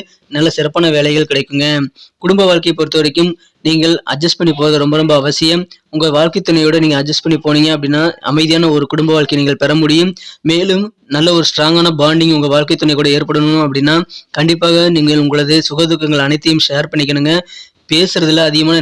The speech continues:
நேரத்தை உங்கள் வாழ்க்கை துணை கூட ஏற்படுத்திக் கொள்ளுங்கள். எல்லா விஷயத்தையும் ஷேர் பண்ணுங்க. நல்ல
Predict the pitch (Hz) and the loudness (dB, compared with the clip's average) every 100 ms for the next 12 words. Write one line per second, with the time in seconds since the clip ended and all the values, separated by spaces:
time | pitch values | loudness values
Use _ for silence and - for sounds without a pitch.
0 | 143 151 151 156 147 139 147 156 151 139 | 0 -2 -2 -2 0 -2 -2 -4 -2 -2
1 | 147 143 139 147 135 139 147 139 165 190 | 0 -2 -2 -6 -4 -2 -2 0 0 -2
2 | - - - 147 170 156 180 202 151 151 | -8 -16 -4 0 0 -2 -2 -2 -2 -4
3 | 156 151 151 160 175 _ _ 139 143 | -2 0 0 -2 -4 _ _ -4 0